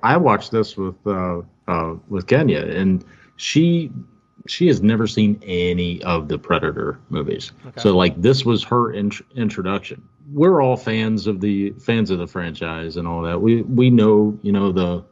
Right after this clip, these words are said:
Speaker 1: the mud. We know the, uh, you know,
Speaker 2: All the
Speaker 1: um,
Speaker 2: callbacks.
Speaker 1: Yeah, all, all of the, e-, even the lines when, you know, she says, "Do it, do it now."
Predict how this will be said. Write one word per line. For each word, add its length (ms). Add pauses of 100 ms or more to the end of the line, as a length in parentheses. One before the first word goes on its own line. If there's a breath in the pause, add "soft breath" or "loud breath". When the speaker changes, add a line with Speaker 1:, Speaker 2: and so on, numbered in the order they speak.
Speaker 1:
the 100
mud. 420 (200)
We 120
know 280
the, 320
uh, 320 (220)
you 100
know, 320
Speaker 2:
All 160
the 60
Speaker 1:
um, 40 (220)
Speaker 2:
callbacks. 320 (640)
Speaker 1:
Yeah, 220
all, 380
all 240
of 160
the, 380 (300)
e-, 280
even 240
the 80
lines 560
when, 380
you 120
know, 100
she 180
says, 260
"Do 260
it, 220
do 160
it 100
now." 440